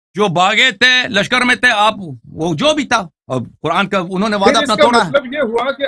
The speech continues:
Speaker 2: آپ کی نظر کے ہاں یہ جو خیبر کا مقدمہ ہے، یہ صرف حضرت عمر فاروق اور جناب مولا علی رضی اللہ تعالیٰ عنہ کے درمیان ہے۔ آپ کے مقدمے
Speaker 1: نہیں،
Speaker 2: کے
Speaker 1: میں نہیں
Speaker 2: تحت تو
Speaker 1: کہتا۔
Speaker 2: پھر یہی نظر آ رہا ہے نا۔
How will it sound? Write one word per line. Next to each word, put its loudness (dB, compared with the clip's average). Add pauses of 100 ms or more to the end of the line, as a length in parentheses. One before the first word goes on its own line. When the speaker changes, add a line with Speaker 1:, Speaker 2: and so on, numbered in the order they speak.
Speaker 2:
آپ -2
کی -14
نظر -4
کے -14
ہاں -10 (100)
یہ 0
جو -6
خیبر -8
کا -10
مقدمہ -12 (140)
ہے، -12 (160)
یہ -2
صرف -10 (640)
حضرت -4
عمر -6 (180)
فاروق -8
اور -2
جناب -6
مولا -6
علی -10
رضی -6
اللہ -4
تعالیٰ -6
عنہ -8
کے -2
درمیان -10
ہے۔ -20 (1120)
آپ -4
کے -10
مقدمے -4
Speaker 1:
نہیں، 0
Speaker 2:
کے -2
Speaker 1:
میں 0
نہیں 2
Speaker 2:
تحت -4
تو -2
Speaker 1:
کہتا۔ 0
Speaker 2:
پھر -6
یہی -2
نظر -4
آ -10
رہا -8
ہے -6
نا۔ -14